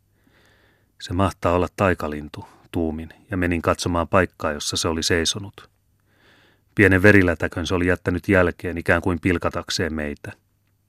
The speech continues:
Ylipäänsä haaskalintuja ei ammuta, koska ne toimivat terveyspoliiseina.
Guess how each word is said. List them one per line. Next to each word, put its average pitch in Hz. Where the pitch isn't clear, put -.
Ylipäänsä 92
haaskalintuja 85
ei 87
ammuta, 87
koska -
ne 85
toimivat 82
terveyspoliiseina. 87